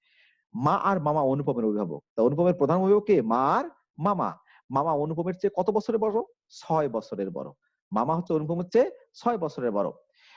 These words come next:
তাহলে এরপরে আরেকজন ভাই হরিশ। হরিশ কে? অনুপমের বন্ধু। সে কানপুরে কাজ করে, মানে চাকরি করে। অনুপমের বিয়ের ঘটক হরিশ আসর জমাতে অদ্বিতীয়। পরীক্ষায় আসে যে আসর জমাতে অদ্বিতীয় কে? হরিশ।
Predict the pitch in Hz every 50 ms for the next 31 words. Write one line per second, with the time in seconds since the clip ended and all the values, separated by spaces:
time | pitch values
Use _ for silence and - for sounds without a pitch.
0 | - _ _ 247 254 240 220 247 247 - - 180 - - 139 143 139 135 139 131
1 | 139 120 101 87 98 131 143 123 98 - - - - _ _ _ _ _ _ _
2 | _ _ _ _ _ - 160 196 262 254 - - - 269 170 165 170 160 156 165
3 | 135 135 117 98 107 113 117 107 - - 85 - _ _ _ _ - - 180 180
4 | 170 165 180 190 180 196 190 170 165 120 101 - - - 92 87 - - _ _
5 | 113 123 139 - 175 160 - _ 135 117 - 90 - - - - _ _ _ _
6 | - - _ _ 165 190 208 240 233 226 226 185 139 127 160 190 202 185 - 160
7 | 175 180 180 - - 151 147 185 233 - - _ _ _ 175 180 175 - 190 160
8 | 143 139 127 127 123 120 98 98 90 101 - - - - _ _ _ _ _ -
9 | 160 160 156 - 175 160 175 - 220 214 208 180 - 151 160 - 190 170 190 180
10 | 180 170 170 170 165 175 196 202 208 247 247 220 240 226 233 190 120 - -